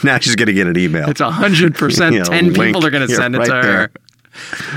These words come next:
Speaker 2: Because that's the way the world works.
Speaker 1: Yes. It's a cool
Speaker 2: Uh,
Speaker 1: place.
Speaker 2: But do you think, I know there were a couple of times, but people always a-, ask, and I,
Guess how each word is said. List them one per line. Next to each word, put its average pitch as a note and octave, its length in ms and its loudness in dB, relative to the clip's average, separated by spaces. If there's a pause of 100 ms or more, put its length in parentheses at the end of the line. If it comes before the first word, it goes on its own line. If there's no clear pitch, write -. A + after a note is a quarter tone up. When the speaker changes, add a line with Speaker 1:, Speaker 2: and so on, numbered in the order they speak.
(220)
Speaker 2:
Because C#3 560 0
that's C3 240 -4
the C3+ 100 -4
way A#2 200 -2
the G#2 80 -4
world C3+ 280 -4
works. F2+ 340 -4
Speaker 1:
Yes. A2 320 -2 (640)
It's - 80 -18
a - 40 -2
cool C3 60 -2 (180)
Speaker 2:
Uh, A2+ 60 -6
Speaker 1:
place. - 320 -10 (380)
Speaker 2:
But E3 300 -4
do D3 140 -2
you A#3 60 -2
think, C#4 180 -2
I D#3 40 -2
know G3 120 0
there G#3+ 100 0
were F3+ 80 0
a - 40 -2
couple A3+ 260 -6
of F3+ 60 -2
times, A2+ 460 -4
but B2+ 180 -6
people G3+ 200 -4
always D3 220 -2
a-, A#2 280 -6 (120)
ask, G#2 460 -6
and G2+ 100 -4
I, G2 140 -6